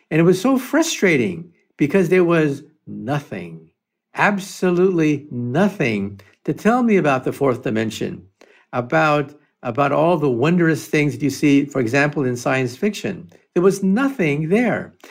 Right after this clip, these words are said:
So I said to myself, "When I grow up and I become a research physicist,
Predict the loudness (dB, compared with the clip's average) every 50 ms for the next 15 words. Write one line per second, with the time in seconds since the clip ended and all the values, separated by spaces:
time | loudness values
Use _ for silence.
0 | -20 -20 _ -10 -2 0 2 2 2 2 0 0 0 0 0 0 0 0 0 0
1 | 0 0 -2 -2 0 2 2 2 4 2 2 2 2 0 -2 -4 -6 -10 _ _
2 | _ _ _ _ _ _ _ _ _ -2 0 2 2 2 2 2 2 2 2 4
3 | 4 4 2 2 0 0 0 0 -2 -2 0 2 2 2 0 0 0 0 0 0
4 | -2 -6